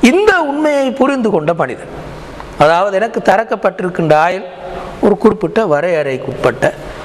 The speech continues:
ஒரு ஆய். என்னதான் சொன்னாலும், அந்த குறிப்பிட்ட காலத்துக்குள்ளால்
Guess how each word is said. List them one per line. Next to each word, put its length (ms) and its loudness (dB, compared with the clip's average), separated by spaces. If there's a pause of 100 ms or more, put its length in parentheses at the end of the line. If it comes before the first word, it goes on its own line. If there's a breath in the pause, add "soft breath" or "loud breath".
(140)
ஒரு 140 6
ஆய். 240 2 (960)
என்னதான் 480 2
சொன்னாலும், 480 0 (1040)
அந்த 200 4
குறிப்பிட்ட 480 0
காலத்துக்குள்ளால் 960 0